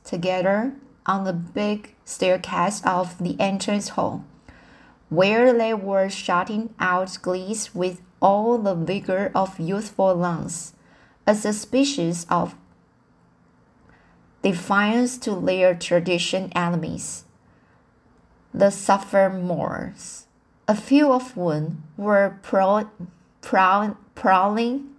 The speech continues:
loftily about, looking proudly disdainful of the unlicked cups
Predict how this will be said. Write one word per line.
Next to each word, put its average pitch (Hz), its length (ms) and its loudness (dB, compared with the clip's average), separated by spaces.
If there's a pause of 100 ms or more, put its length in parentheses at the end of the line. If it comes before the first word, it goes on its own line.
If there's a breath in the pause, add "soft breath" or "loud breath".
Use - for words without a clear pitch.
(160)
loftily 196 800 0 (200)
about, 170 540 -4 (640 soft breath)
looking 214 520 2 (460)
proudly 196 760 0 (280)
disdainful 190 760 0
of 175 360 0
the 160 380 2
unlicked 175 760 -4
cups - 640 -2